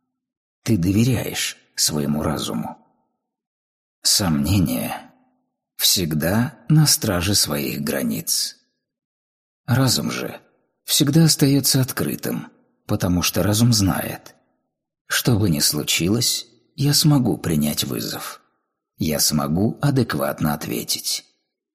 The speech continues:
Посредственный ум не имеет такого доверия к себе. Знание посредственно.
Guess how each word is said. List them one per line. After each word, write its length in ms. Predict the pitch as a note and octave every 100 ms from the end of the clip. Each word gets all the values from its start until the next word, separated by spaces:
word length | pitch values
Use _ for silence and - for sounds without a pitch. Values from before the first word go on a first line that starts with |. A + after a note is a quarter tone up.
| _ _ _ _ _ _ _ -
Посредственный 920 | B2 G#2+ B2 A#2 - - E2+ D2 C#2+
ум 360 | D#2+ F#2+ G2 -
не 220 | C#3 D3
имеет 420 | D#3 D#3 B2 D2+ -
такого 400 | E2 - E2 D2+
доверия 460 | D2+ D2+ C#2 C2+
к 60 | -
себе. 500 | - B1+ C#2+ - - _ _ _ _ _ _
Знание 580 | - G2+ G#2 G#2+ F#2 F#2
посредственно. 1080 | - B2+ - A2+ C#2+ - - - - - -